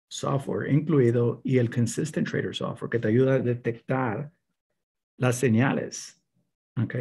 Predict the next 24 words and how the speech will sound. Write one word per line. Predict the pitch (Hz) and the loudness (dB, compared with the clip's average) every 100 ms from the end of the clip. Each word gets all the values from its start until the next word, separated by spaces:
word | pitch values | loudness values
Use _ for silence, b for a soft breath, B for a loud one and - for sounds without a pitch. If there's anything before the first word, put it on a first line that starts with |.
| 131 | -6
Cuando | - 123 120 | -2 2 2
entrar. | 110 127 139 | 2 0 0
Así | - | 0
que | 123 | 2
tienes | 135 160 160 | 6 6 4
todo | - 165 170 | 6 8 8
lo | |
que | 165 | 8
necesitas | 151 139 123 170 185 110 110 - | 4 2 0 0 0 -2 -4 -2
para | 135 123 | -2 2
tener | 117 135 | 2 2
éxito | 143 135 135 135 | 2 -2 -2 -2
en | 120 | 0
la | |
bolsa. | 123 156 - | 2 0 -2
Las | - - | -6 -4
clases, | 135 151 151 165 160 160 - _ _ _ _ _ _ _ | 0 2 4 4 2 0 -12 _ _ _ _ _ _ _
los | 131 120 | 4 6
weekend | 120 156 170 156 | 8 6 8 4
trades, | 160 165 151 156 - - _ _ _ _ _ - | 8 8 8 6 -4 -16 _ _ _ _ _ 4
el | 127 | 4
Consistent | 123 117 156 143 143 | 4 4 2 2 2
Trader | 143 117 101 | 2 2 2
Software, | - 160 160 165 151 147 127 | 4 4 4 6 6 4 0